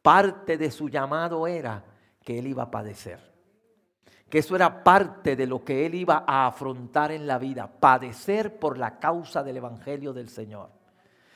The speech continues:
Que, que él iba a tener una cruz que llevar y que iba a padecer. Y por eso él se enfrenta con valentía a eso. Se enfrenta con valentía.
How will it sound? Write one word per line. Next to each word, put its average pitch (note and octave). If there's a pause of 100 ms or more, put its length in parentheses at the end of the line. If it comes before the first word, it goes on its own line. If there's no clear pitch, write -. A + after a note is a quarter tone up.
(280)
Que, - (440)
que C#3+
él F#3+
iba G#3+
a F#3
tener F#3
una F#3+
cruz E3+
que C3+
llevar A2 (880)
y D3
que C#3
iba C#3+
a D3+
padecer. A2 (560)
Y C#3+
por D#3
eso F3+ (240)
él F#3+
se D#3
enfrenta F3
con C3
valentía A#2+
a G2+
eso. G2+ (520)
Se B2
enfrenta C#3
con A#2
valentía. G#2+